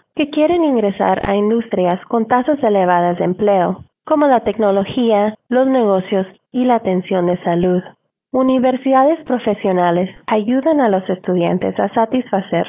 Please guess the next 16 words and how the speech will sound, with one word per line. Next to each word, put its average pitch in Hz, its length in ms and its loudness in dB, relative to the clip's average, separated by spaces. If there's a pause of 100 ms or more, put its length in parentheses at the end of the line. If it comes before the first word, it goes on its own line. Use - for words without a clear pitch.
las 202 240 2
necesidades 185 800 0
de 196 80 0
un 208 160 2
mercado 220 400 2
de 175 120 0
trabajo 170 440 -2
cambiante 175 680 -2 (160)
que - 80 -2
exige 277 520 -2
capacitación 196 1000 -2 (140)
y 285 100 2
habilidades 208 680 2
especializadas. 180 1000 -2 (540)
Tales 302 400 4
instituciones 196 880 -2